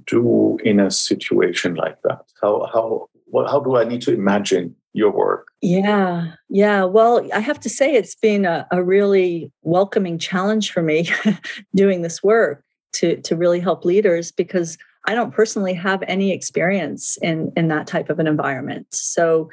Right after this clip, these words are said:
Speaker 2: you're kind of, you know, feeling around in the dark a little bit. Um, you know, I think that, that what I've learned from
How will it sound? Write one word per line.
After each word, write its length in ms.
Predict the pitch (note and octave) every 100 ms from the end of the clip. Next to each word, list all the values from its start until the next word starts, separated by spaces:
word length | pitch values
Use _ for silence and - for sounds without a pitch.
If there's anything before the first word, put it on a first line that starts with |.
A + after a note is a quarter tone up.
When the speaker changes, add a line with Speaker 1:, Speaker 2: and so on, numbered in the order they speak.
| _ _ _ -
Speaker 2:
you're 100 | E3+
kind 240 | - F3+
of, 220 | E3 D#3 -
you 120 | F3
know, 100 | D#3+
feeling 380 | - F#3 E3+ E3+
around 320 | E3 E3 E3
in 100 | D#3+
the 60 | D3+
dark 320 | E3 F#3+ F#3+
a 40 |
little 260 | E3 D#3 D3+
bit. 320 | D#3+ D3+ - -
Um, 380 | F3 E3+ E3+ E3+ _ _ _
you 100 | G#3
know, 100 | G3
I 80 | F#3+
think 320 | G3 C4+ C#4+
that, 160 | C4+ - F3
that 100 | F#3+
what 180 | F#3+ F#3+
I've 140 | F3 E3+
learned 500 | E3 F3 F3+ F3 E3+
from 540 | - F3+ F#3 F3+